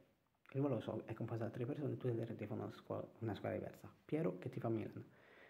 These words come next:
Ignazio che tifa Juve e Gianluca che tifa Roma. Gazzella che tifa Roma,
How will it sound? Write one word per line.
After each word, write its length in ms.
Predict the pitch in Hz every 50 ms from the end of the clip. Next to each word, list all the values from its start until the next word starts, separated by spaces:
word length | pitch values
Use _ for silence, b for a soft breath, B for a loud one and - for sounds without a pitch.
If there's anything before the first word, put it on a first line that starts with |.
| B B B _
Ignazio 480 | - 131 135 139 143 123 131 - - -
che 140 | - 120
tifa 260 | 117 - 127 - 127 135
Juve 540 | 147 147 131 117 110 110 - - - - _ _
e 80 | 131
Gianluca 360 | 127 135 131 110 107 - 107
che 140 | 104 - -
tifa 360 | - - 107 101 - - 113 - - - - _ _
Roma. 340 | _ - 127 127 117 107 - - - - - _ _ _ _ _ - - _ _ _ _
Gazzella 640 | - 135 120 123 - - 117 101 98 95 98 - - - B B B B B B B B B _ _ _
che 100 | - -
tifa 380 | 131 - 123 113 - - - - -
Roma, 400 | - 117 120 113 117 120 165